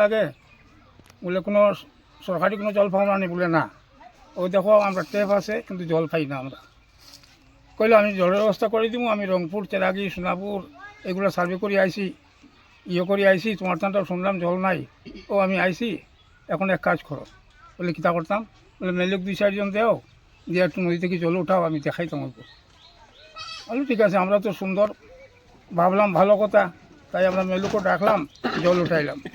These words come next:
তাই স্নেহ নিল। আমরা যে বললো, "তুমি না খালি জল, জলের ব্যাপারে একটু কিছু কও।" আমরা ওটাই কইছি যে,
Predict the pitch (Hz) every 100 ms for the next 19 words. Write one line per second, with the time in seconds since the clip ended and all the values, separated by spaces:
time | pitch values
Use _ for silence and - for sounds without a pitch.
0 | - - - - - - - - 180 151
1 | 180 175 180 165 175 - - - _ _
2 | _ _ _ - - 170 190 196 190 190
3 | 190 175 180 185 180 170 180 170 185 190
4 | _ - 170 180 202 220 208 190 180 190
5 | 190 185 160 - 156 139 120 _ _ _
6 | _ _ _ - - _ _ 160 175 202
7 | 202 - _ _ - 202 196 311 269 233
8 | 202 208 180